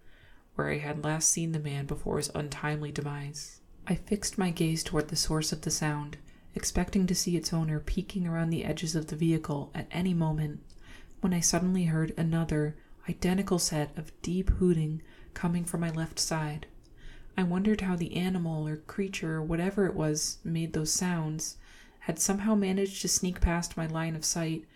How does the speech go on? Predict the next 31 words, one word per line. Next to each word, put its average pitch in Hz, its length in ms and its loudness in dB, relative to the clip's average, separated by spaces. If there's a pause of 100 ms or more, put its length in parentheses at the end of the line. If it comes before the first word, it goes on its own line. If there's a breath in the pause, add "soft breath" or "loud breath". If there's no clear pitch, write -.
(260 loud breath)
and 185 100 -2
position 202 440 4
itself 160 420 -2
to - 100 -12
my 160 100 -2
left 156 480 -4
without 180 320 0
me 165 120 0
noticing. 160 600 0 (920 loud breath)
But 175 300 2
my 170 120 2
wondering 165 460 0
was 156 140 0
cut - 240 -4
short 156 460 -2 (520 loud breath)
when 180 100 -2
the 165 140 0
original 165 400 0
set 180 220 0
of 175 100 -2
hoots 190 360 0
in 175 100 -2
front 196 500 -2
once 160 260 -2
again 156 280 0
started 151 540 -2
bellowing 160 460 0
through 165 140 -4
the 160 80 0
winter 156 320 -2
air, 151 380 -2